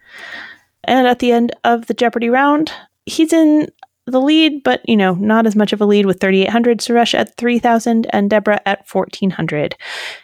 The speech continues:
And we have the Double Jeopardy categories, nonfiction T V, straight up, that's straight like a body of water, books and authors.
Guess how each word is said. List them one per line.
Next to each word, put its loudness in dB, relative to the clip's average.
And 0
we 2
have -4
the 0
Double 0
Jeopardy -2
categories, 2
nonfiction 0
T 0
V, 2
straight -4
up, -2
that's -4
straight -4
like 0
a -4
body 0
of -6
water, -2
books -2
and 0
authors. 0